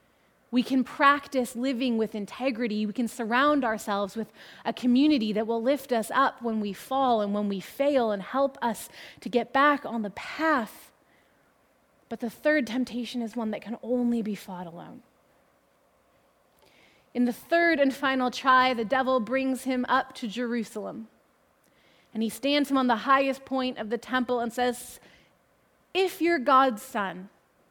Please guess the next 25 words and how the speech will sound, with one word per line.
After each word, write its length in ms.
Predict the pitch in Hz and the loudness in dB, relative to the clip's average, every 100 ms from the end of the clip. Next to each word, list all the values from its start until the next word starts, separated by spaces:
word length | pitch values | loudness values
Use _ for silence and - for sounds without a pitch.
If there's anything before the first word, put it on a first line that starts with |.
| _ _ _ _ | _ _ _ _
throw 220 | 220 247 | -2 2
yourself 480 | 269 269 262 254 220 | 2 0 -2 -2 -2
down 260 | 220 190 180 | -2 -4 -6
from 140 | 180 | -12
here. 300 | 180 180 214 _ _ _ _ _ _ _ _ | -14 -14 -16 _ _ _ _ _ _ _ _
For 160 | - 262 | 2 4
it 80 | |
is 140 | 262 226 | 4 0
written, 240 | 294 285 | 2 2
'He 340 | 269 294 311 311 | 2 4 4 4
will 120 | 269 | 2
command 520 | - 247 269 294 277 | 2 0 2 2 0
his 160 | 254 - | -2 -2
angels 380 | 269 269 262 - | 0 0 0 -4
concerning 800 | 254 233 - 269 302 269 220 | -4 -6 -4 -4 0 0 0
you 420 | 214 214 214 233 269 - - | -2 -2 -2 -2 -6 -12 -10
to 100 | - | -6
protect 680 | - 311 311 - 359 359 - | -2 -2 -4 0 0 0 -8
you, 160 | 202 208 | -6 -4
and 180 | 220 | 0
they 100 | 294 | 0
will 140 | 311 285 | 0 -4
take 420 | - - 311 302 | -6 -6 -4 -4
you 140 | 220 | -2
up 260 | 240 277 - | 0 -2 -4